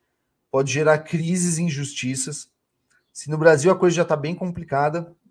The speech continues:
vou avisando que amanhã eu vou falar de países que estão em situação pior, que existem efeitos do ativismo judicial que ainda não foram experimentados por aqui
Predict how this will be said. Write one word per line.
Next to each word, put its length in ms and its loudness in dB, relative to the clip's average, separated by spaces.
vou 160 -2
avisando 300 -4
que 80 -2
amanhã 380 -2
eu 60 -4
vou 120 -4
falar 200 0
de 120 -8
países 280 0
que 60 -16
estão 180 -8
em 40 -6
situação 400 -6
pior, 500 0
que 80 -10
existem 340 -6
efeitos 320 -6
do 80 2
ativismo 360 -2
judicial 500 0
que 100 -6
ainda 160 -2
não 420 -4
foram 320 -2
experimentados 640 -4
por 140 -6
aqui 400 -8